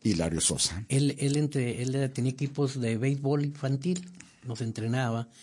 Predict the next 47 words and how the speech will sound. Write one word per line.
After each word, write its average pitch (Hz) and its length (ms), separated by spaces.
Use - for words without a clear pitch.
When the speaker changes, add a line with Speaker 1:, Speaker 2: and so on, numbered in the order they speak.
Speaker 2:
y - 80
nos 123 160
invitó. 143 340
Yo 175 120
tenía 156 240
ocho 156 240
años, 160 280
¿verdad? 127 200
Y 127 100
ahí, 120 300
este, 131 280
iniciamos 120 760
jugando 123 440
con 110 240
los 101 200
Piratas 117 480
de 110 80
Morelos. 131 400
Después 117 280
ya 135 80
se 135 140
llamó 123 240
Fotunión 123 680
y 117 60
no 113 140
sé 113 140
qué - 100
más 117 160
nombre 113 160
Speaker 1:
Fotunión. 82 440
Speaker 2:
después, 104 200
¿no? 131 160
Pero 113 180
primero 123 340
Piratas 123 400
de 117 100
Morelos, 143 460
¿verdad? 123 260
Y 117 180
ahí, 123 340
este, 135 340
nos 120 220
tocó 131 600
jugar 135 520
con 135 200
el, 107 400
con 113 160